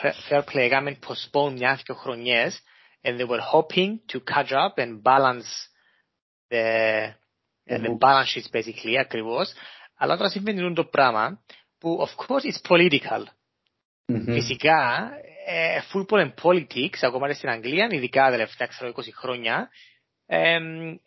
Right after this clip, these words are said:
Speaker 1: εν πολλά κοντά το ένα με το άλλο. Και, it became political Εμ, πα-, νομίζω we should have not been that surprised.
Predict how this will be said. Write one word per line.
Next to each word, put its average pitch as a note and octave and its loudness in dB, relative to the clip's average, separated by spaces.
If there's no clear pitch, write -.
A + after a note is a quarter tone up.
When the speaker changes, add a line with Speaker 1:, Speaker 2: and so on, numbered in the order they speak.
Speaker 1:
εν F#3 -6
πολλά F3+ 6
κοντά A#2 -2
το A2+ -8
ένα A2 -8
με G#2+ -10
το G#2+ -6
άλλο. G#2+ -4
Και, C3+ 2
it E3 0
became F3 0
political F#3+ 0
Εμ, C3+ -4
πα-, - -8
νομίζω F#3 -6
we F#3 0
should G3+ -2
have D#3 -4
not D#3+ 0
been D#3+ -6
that C3+ 0
surprised. - -4